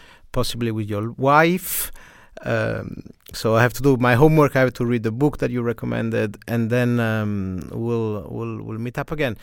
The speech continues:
Is there anything that, um,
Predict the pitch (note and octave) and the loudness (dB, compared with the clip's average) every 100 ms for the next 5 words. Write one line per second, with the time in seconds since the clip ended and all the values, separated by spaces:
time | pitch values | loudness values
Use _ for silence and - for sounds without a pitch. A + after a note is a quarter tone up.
0 | - - - E3 C#3+ F3+ E3 F3 E3+ F3+ | -18 -20 -12 -8 0 0 2 0 -2 -4
1 | F3+ E3 D#3 D#3 - D3+ D3 C#3+ C#3+ C3+ | -4 -2 -2 -2 -4 -4 -2 -2 -4 -4
2 | B2+ A#2 E2+ - | -6 -8 -12 -16